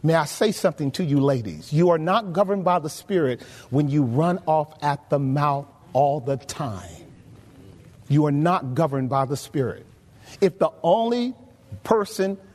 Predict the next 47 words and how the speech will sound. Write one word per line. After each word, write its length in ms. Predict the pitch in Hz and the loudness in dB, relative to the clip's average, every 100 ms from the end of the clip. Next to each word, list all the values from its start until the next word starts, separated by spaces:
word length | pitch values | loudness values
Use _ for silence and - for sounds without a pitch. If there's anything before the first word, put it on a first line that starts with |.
| - _ _ | -20 _ _
that's 240 | 151 151 | -2 -2
talking 560 | - 202 190 202 196 208 - | -2 0 0 -4 -6 -6 -2
is 240 | 151 123 | -2 2
you, 380 | 185 220 262 - - - - - - - - - | 2 2 -2 -10 -20 -20 -20 -20 -20 -20 -20 -2
you're 140 | 143 | -2
probably 760 | 139 - 190 185 185 185 180 185 | -2 0 2 2 0 0 -2 0
not 420 | 165 143 143 127 | 0 0 -2 -2
governed 360 | 156 135 139 135 | -2 0 -2 -2
by 160 | 131 | -4
the 120 | 123 | -4
Spirit. 460 | 135 - 127 95 - - - - - - - - - - - | -8 -8 -8 -8 -14 -20 -20 -20 -20 -20 -20 -20 -20 -20 -2
Do 100 | 156 | 0
you 120 | 170 | 4
hear 220 | 175 208 | 4 2
me? 160 | 233 240 - - - - - - - 131 | 0 -6 -12 -20 -20 -20 -20 -20 -14 -2
The 80 | - | 0
qualities 600 | - 277 311 254 240 220 | 4 4 4 2 0 0
of 80 | |
a 60 | 202 | 2
godly 360 | 165 220 196 165 | 2 2 0 0
woman 300 | 220 240 180 | 0 2 2
are 80 | |
a 60 | 160 | 2
meek 400 | 180 240 - - - | 2 -2 -4 -10 -6
and 120 | 165 | -2
quiet 360 | 220 220 120 | 0 0 -2
spirit. 320 | - 131 101 - - - - - - - - - - 165 | -6 -8 -8 -12 -20 -20 -20 -20 -20 -20 -20 -20 -4 0
The 80 | |
qualities 540 | 190 254 285 277 311 233 | 2 4 2 2 0 0
of 100 | 190 | 0
a, 200 | 165 180 | -2 0
a, 360 | 196 160 180 165 | 0 2 0 2
a 40 | |
godly 320 | 160 226 180 | 2 2 0
woman 300 | 170 233 208 - | 0 0 0 -2
is 140 | 165 | -2
a 80 | 156 | -2
temperate 460 | - 277 277 185 - | 0 -2 0 -2 -2
spirit 380 | - 175 202 | -2 0 2
that 140 | 190 175 | 0 2
knows 320 | 185 202 170 | 2 2 0
when 280 | 175 214 214 | 0 0 0
and 140 | 165 | -2
when 120 | 170 170 | 0 2
not 200 | 175 - | 0 -2
to 80 | |
speak. 420 | 147 - 226 - | -12 -6 -6 -6